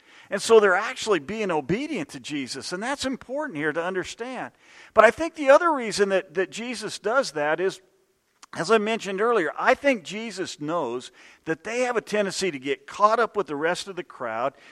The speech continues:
and in all the emotion that's going on there, and that,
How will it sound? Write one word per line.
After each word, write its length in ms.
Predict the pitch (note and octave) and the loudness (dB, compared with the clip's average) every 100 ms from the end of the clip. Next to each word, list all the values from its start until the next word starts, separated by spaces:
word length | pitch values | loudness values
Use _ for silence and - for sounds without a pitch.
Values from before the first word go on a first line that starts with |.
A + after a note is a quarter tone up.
| - | -18
and 140 | - C#3+ | -10 -4
in 60 | |
all 220 | D3 G3+ B3 | 2 4 4
the 120 | C4 | 2
emotion 560 | A#3 G3+ G3+ - D#3 | 4 10 10 10 2
that's 160 | C#3 B2 | -6 -8
going 300 | - C#3 B2+ | -6 -4 -4
on 220 | B2+ B2+ | -4 -4
there, 200 | D3 E3+ | 4 6
and 100 | F3 | 10
that, 220 | E3 E3 | 10 10